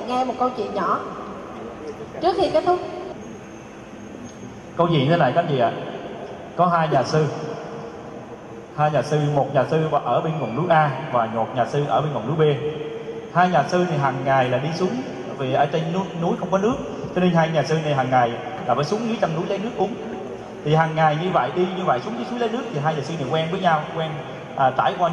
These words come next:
Speaker 2: nhiều tháng và nhiều năm, à, quen thân với nhau. Thì, à, một hôm nhà sư bên ngọn núi A không thấy nhà sư bên ngọn núi B này xuống lấy nước nữa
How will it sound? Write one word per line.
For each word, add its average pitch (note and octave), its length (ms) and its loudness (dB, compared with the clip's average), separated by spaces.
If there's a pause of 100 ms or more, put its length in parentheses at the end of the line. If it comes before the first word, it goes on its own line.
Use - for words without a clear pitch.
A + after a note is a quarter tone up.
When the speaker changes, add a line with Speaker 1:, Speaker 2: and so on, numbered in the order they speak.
Speaker 2:
nhiều C#3 160 -2
tháng F3 240 2
và D3+ 140 0
nhiều B2+ 140 -2
năm, D3+ 120 4 (340)
à, A#2+ 260 2
quen D#3+ 140 4
thân D#3 140 0
với F#3 100 0
nhau. D#3+ 160 4 (720)
Thì, D3+ 140 4
à, C3+ 200 6
một C3+ 320 -2
hôm F3+ 220 2
nhà D3+ 100 4
sư F3 160 -2
bên E3+ 140 -2
ngọn D3 160 0
núi F3+ 80 0
A E3+ 280 2 (260)
không F#3+ 140 2 (560)
thấy A3+ 140 4
nhà G3 160 4
sư F3+ 160 -2
bên F3 100 -4
ngọn C3 140 -2
núi F3+ 100 0
B F#3 180 4
này C#3+ 100 -2
xuống - 160 -2
lấy A3 120 2
nước B3+ 180 -2
nữa C#3+ 180 0